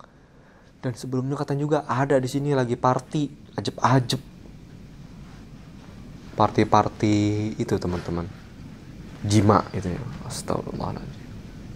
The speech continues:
Katanya juga ngelihat kakek-kakek yang Bang Hadi sebut sebagai namanya kakek Sugiono, katanya. Astagfirullah. Dan ketika saya jemput Bang Hadi itu,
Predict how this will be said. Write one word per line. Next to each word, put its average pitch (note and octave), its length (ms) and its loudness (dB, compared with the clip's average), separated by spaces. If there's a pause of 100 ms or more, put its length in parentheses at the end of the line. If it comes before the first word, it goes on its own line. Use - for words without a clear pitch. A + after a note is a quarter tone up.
(1080)
Katanya G#2 400 2
juga A#2+ 240 2
ngelihat A#2+ 400 6 (160)
kakek-kakek A2 800 0 (560)
yang G2 160 2
Bang F#2+ 240 4
Hadi F#2 80 4
sebut G2 240 -2
sebagai F#2+ 320 4
namanya F#2+ 400 2
kakek - 480 0 (480)
Sugiono, G2+ 880 6 (160)
katanya. F#2+ 320 -6
Astagfirullah. - 800 -2 (800)
Dan A#2 80 -2
ketika - 320 4
saya B2+ 240 4
jemput C#3+ 480 8
Bang G2+ 160 4
Hadi A#2+ 400 2
itu, G#2+ 240 -4